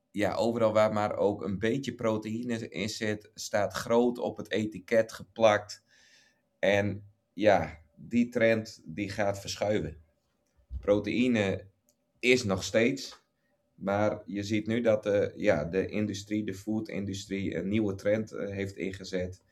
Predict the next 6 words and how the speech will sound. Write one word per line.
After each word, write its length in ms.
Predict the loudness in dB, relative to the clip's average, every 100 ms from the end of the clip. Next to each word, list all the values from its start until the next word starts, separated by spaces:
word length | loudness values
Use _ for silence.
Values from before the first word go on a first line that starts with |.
| _ _ -8
En 140 | 2
dat 240 | 6 6
is 440 | 4 0 -2 -10 _ _
vezels, 760 | 2 4 4 2 -4 -6 -10 _
vezels, 760 | -6 0 0 0 -4 -6 -10 -18
vezels. 800 | -2 2 2 0 -8 -12 -16